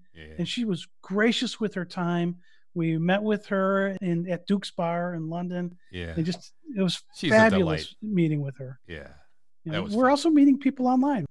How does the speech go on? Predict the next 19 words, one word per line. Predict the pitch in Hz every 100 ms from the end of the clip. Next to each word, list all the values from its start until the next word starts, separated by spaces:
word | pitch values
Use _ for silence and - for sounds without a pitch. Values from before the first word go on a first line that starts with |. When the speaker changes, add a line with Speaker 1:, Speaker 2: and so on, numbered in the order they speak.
| -
Speaker 1:
Yep. | 165
Speaker 2:
We're | 160 - - -
doing | 175
things | 175 175 165
in | 160
Twitter, | 147 - 180 196 214 - - - - - -
Instagram, | 185 175 - 170 175 180 185 202 202 - -
Facebook, | - 175 175 - 233 - - - 92
Speaker 1:
Yep. | 101 - -
Speaker 2:
and | 220
even | 240 262 240
on | 226
our | 226
website, | 208 208 - 160 156
spy | - 170
movie | 170 170 165
navigator | 160 151 147 147 143
dot | 147 143
com. | - 139 127